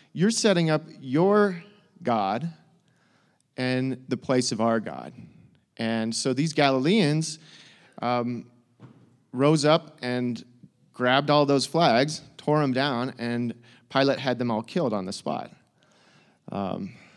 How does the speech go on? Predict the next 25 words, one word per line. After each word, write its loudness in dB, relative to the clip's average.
and 0
so -6
people -2
were 2
saying, 2
"Well, 2
Jesus, 0
is 0
it 2
good 6
for -2
us 2
to, -8
to -6
kind -4
of -6
exercise -4
that -4
zeal? -6
Were -2
they 4
wrong? 2
Were -4
they 0
right? 2